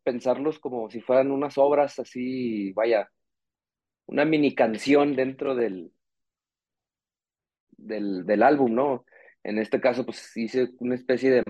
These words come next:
marcha. Entonces, en fin, son, este, ocho canciones, un intro, nueve tracks. ¿Dónde lo pueden conseguir? Lo pueden conseguir directamente con nosotros tres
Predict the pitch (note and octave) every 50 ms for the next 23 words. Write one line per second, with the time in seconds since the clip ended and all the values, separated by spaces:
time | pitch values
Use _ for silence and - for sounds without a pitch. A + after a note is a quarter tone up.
0 | G2 _ G#2 G#2 A2+ - - - - G2 F2 D#2+ _ _ _ - _ _ _ _
1 | _ _ _ _ _ _ _ A2 G2+ G2 F2 - _ _ _ _ - - _ _
2 | - A2 G#2 C3+ D3 D#3 D3+ D#3 C3+ B2 D3 C#3 A#2+ G#2 - _ _ _ _ _
3 | _ _ _ _ _ _ _ _ _ _ _ _ _ _ _ _ _ _ _ _
4 | _ _ _ _ _ _ - - - B2 B2+ C3+ C3 - - C3+ C3 B2 A#2 G#2+
5 | G#2 G2 G2+ - - - A#2+ A#2 - C3 C3 A2+ G#2+ - B2+ C3 C3+ C#3+ C#3+ C#3
6 | - - - B2+ B2 C3+ C#3 C#3 - D#3 D#3 D#3 D#3+ D#3 - B2+ A#2+ B2 C3 C#3
7 | B2+ - B2+ D3+ - - - - - _ _ _ _ _ _ _ _ _ _ _
8 | _ _ _ _ _ _ _ _ _ _ _ _ _ _ _ _ _ A#2 C3+ D3
9 | D#3+ F3+ F#3 E3+ - - E3+ E3+ E3+ D#3+ D#3 D3 B2 - B2+ C3 C#3+ D#3 D3 -
10 | - C#3+ D3 D3 C#3 D3 C3+ B2 - B2 A#2 B2 B2+ C#3 C3+ C3+ C3+ - C#3+ C3
11 | B2+ B2 B2 A#2+ - C3 - _ B2+ A2 G#2 G2+ F#2+ - A2+ A2 - - A#2+ A#2+
12 | - - A#2 B2+ B2 -